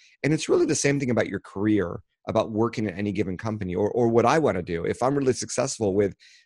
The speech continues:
this fractional C M O work, what would that lifestyle look like a year from now or two years from now? And do I like that?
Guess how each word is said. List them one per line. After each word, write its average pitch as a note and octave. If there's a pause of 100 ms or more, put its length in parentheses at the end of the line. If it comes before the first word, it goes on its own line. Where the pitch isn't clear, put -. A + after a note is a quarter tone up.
(100)
this A2+
fractional G#2+
C A2+
M G#2+
O G2
work, A2
what G#2+
would A#2+
that A2 (140)
lifestyle A2
look D3
like G2
a G#2
year F#2+
from F2+
now F2
or D#2+
two F#2+
years F2+
from G2
now? G1+ (320)
And A#2+
do B2
I A2
like A2
that? -